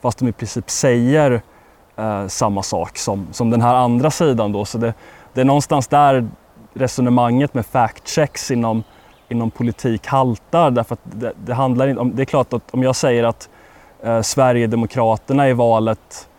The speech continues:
tjugohundratio när de kom in i riksdagen fick nitton procent, när de fick fem komma sju procent. Det är klart,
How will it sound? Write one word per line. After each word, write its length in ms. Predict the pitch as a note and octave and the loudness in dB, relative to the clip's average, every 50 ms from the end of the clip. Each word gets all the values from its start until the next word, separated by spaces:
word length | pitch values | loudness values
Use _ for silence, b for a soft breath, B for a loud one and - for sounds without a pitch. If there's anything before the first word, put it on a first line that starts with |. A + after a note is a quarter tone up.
| _ _ _ - | _ _ _ -8
tjugohundratio 880 | - C3+ A#2+ G#2+ A#2 A#2 A2+ A2 A#2 A2+ - - C#3 C3 A#2 A2+ C3 D3 | -4 -2 -2 0 0 0 0 0 -2 -2 -2 0 0 0 2 2 2 2
när 80 | D3+ C#3 | 2 2
de 120 | C3 A#2+ | 2 0
kom 160 | - C3 B2 | 0 -2 0
in 80 | A#2 A#2 | 0 0
i 80 | A#2 | 0
riksdagen 480 | A#2 A#2+ G#2+ - - - - D#3 D#3 D3+ | 0 -2 -4 -6 -10 -6 -2 -2 -2 -2
fick 180 | - B2+ G#2 - | -2 -4 -4 -4
nitton 420 | C3 B2 - _ - - E3 F#3 | -4 -4 -6 _ -4 -2 -2 -2
procent, 440 | - F#3+ D#3+ - D3 A#2+ A2 G#2+ - - | 0 -2 0 2 2 2 2 0 -4 -4
när 80 | B2 | -4
de 100 | A#2+ A#2 | -4 -4
fick 200 | - B2+ A2+ - | -4 -4 -8 -6
fem 240 | - - B2 A2+ A2 | -4 -4 -2 -2 -2
komma 180 | - B2 A#2+ A#2 | -2 -2 -4 -2
sju 220 | - - F3+ A3+ | 0 2 2 2
procent. 480 | - - F#3 - - F#2+ F2+ F#2+ G2+ - - | 2 -2 -4 -4 -2 -2 -2 -4 -6 -8 -4
Det 60 | - | -6
är 40 | C3+ | -4
klart, 180 | - - C#3+ | -2 -2 -2